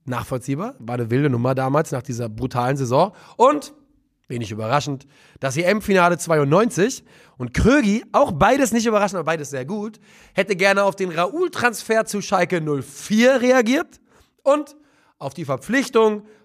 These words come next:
von Pep Guardiola als Trainer des F C Bayern München. Ich find's wirklich sehr, sehr gut. Also, Calcio Berlin reagiert auf das Wembley-Tor. Wäre doch nice.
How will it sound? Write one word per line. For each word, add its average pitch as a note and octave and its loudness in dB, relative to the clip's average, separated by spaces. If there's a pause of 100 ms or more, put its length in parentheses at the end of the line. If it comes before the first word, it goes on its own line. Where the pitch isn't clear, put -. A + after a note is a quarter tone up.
von B2 -12
Pep - -2
Guardiola E3+ 2
als A#2 -14
Trainer F#3 2 (260)
des D3+ -2
F - -14
C C#3 -4
Bayern A#2+ -4
München. A#2 -8
Ich G#2+ -14
find's F3 0
wirklich F#3 0
sehr, F#3+ 2
sehr F3+ 2
gut. E3+ 2
Also, C#3+ 2 (540)
Calcio G3+ 2
Berlin G#3 2
reagiert G3+ 2
auf F#3 0 (160)
das D#3+ -2
Wembley-Tor. G3 -2 (380)
Wäre D3+ -2
doch D#3+ -2
nice. E3+ 0